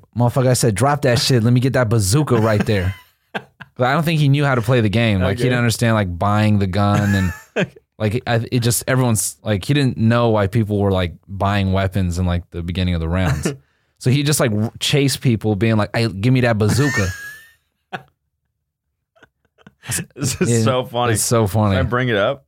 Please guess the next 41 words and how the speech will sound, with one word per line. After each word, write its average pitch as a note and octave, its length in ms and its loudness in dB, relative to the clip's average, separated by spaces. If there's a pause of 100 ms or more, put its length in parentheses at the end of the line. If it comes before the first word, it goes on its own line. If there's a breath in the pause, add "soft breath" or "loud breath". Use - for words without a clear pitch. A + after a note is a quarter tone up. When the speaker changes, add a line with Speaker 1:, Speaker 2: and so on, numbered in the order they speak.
(100)
Speaker 1:
I, G2+ 240 -4
I G#2 240 0
don't, A2 140 0
I G2+ 40 0
don't G#2+ 100 2
know G#2+ 60 4
if F#2 80 -2
you'll F#2+ 100 -2
find G2+ 360 -2
it. C#2+ 100 -10
Speaker 2:
Okay. B1 420 -14 (800)
Speaker 1:
You D3+ 180 0
used G#3+ 140 0
to D#3 60 2
have C#3 140 0
to A2 100 0
download G#2 600 2
this F2+ 180 -2
video F2 540 -4
on, F#2+ 160 0
like, F2+ 240 -2 (280)
s-, - 200 -18
there's, A#2 180 -2
like, B2 100 -2
a G2 40 -4
site G#2+ 300 -4
called, F#2+ 160 -6
like, E2 140 -6
C A2+ 280 -2
S A2+ 160 -2
Flicks A2+ 320 -4
Speaker 2:
What A#2 80 0
Speaker 1:
or C#3+ 40 0
Speaker 2:
was D3 100 -2
the, C#3 80 0
Speaker 1:
something. B2+ 140 0
Speaker 2:
what A#2 100 -2
was C#3 100 -4
the C3+ 60 -6
video C#3 200 -2
called? D3+ 280 -8